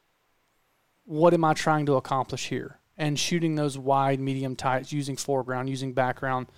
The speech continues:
you know, shooting things with a high f-stop, shooting things with a low f-stop,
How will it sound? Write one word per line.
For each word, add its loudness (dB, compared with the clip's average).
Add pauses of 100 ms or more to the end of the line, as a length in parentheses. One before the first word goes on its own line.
(360)
you -4
know, 2
shooting 0
things 2
with 0
a -4
high 2
f-stop, -4
shooting -2
things -2
with 0
a 2
low 2
f-stop, -4